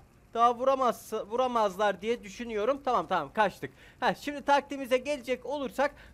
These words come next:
karşıda balonlar var ve mavi alanda buraya doğru kapanacak gibi gözüküyor.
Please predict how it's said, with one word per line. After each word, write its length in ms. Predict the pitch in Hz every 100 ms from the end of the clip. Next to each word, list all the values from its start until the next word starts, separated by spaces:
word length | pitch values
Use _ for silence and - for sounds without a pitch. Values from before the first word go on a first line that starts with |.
| -
karşıda 500 | 285 269 - 277 269
balonlar 500 | 277 277 269 254 208
var 200 | 254 294 - -
ve 60 | 233
mavi 400 | 254 254 277 285
alanda 500 | 233 220 233 269 -
buraya 300 | 233 214 202
doğru 220 | 214 226
kapanacak 600 | 208 208 196 196 226 -
gibi 220 | 214 220
gözüküyor. 640 | 190 185 - - 160 117